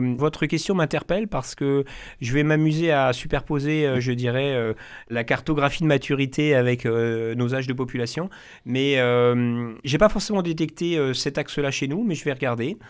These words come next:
Euh, en tout cas, je pense que d'une manière générale, euh, statistiquement, c'est probablement, euh, assez pertinent.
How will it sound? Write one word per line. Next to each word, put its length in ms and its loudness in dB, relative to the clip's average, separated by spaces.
Euh, 160 4
en 100 4
tout 120 -2
cas, 180 0
je 140 -2
pense 260 -2
que 360 0
d'une 140 -2
manière 220 2
générale, 520 0
euh, 320 0
statistiquement, 680 -4
c'est 160 -6
probablement, 800 0
euh, 560 -2
assez 240 -4
pertinent. 460 -8